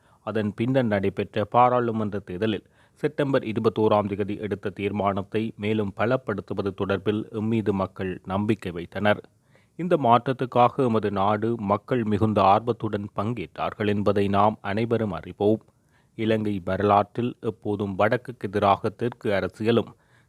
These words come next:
தெற்குக்கு எதிரான வடக்கு அரசியலும் தான் வரைபடத்தில் புதிந்திருந்தது. அல்லது ஒவ்வொரு மக்கள் குழுக்களுக்கு இடையில் சந்தேகம், அவநம்பிக்கை, குரோதம் என்பனவற்றை தூண்டும் அரசியலே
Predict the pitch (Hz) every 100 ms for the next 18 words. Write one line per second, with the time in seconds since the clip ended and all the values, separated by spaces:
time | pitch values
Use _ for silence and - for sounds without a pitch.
0 | - 165 - 156 131 113 110 107 101 98
1 | 104 113 - 101 101 - 104 104 101 98
2 | 101 95 95 107 107 104 - 104 92 -
3 | 98 120 95 80 82 95 110 120 - _
4 | _ _ - 131 127 123 - 117 117 120
5 | 104 107 - 131 113 110 107 107 104 107
6 | 98 104 117 - 104 107 107 101 113 127
7 | 107 104 110 101 90 95 - 107 - 120
8 | 123 120 98 101 110 101 101 - 101 107
9 | 117 117 101 - 107 117 117 104 95